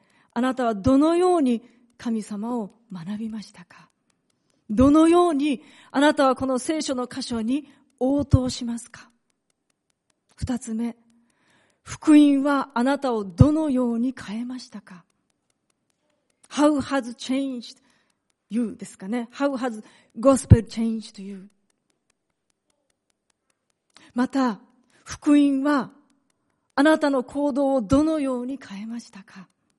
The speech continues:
今日の聖書の御言葉はあなたをどのように変えましたか？あなたの言葉を福音はどのように変え続けていますか？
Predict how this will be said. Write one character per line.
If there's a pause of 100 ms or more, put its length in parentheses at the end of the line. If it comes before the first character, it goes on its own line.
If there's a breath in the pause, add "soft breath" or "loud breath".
(580 soft breath)
今
日
の
聖
書
の
御
言
葉
は (220 loud breath)
あ
な
た
を
ど
の
よ
う
に
変
え
ま
し
た
か？ (960)
あ
な
た
の
言
葉
を (460)
福
音
は
ど
の
よ
う
に (400 loud breath)
変
え (120)
続
け
て
い
ま
す
か？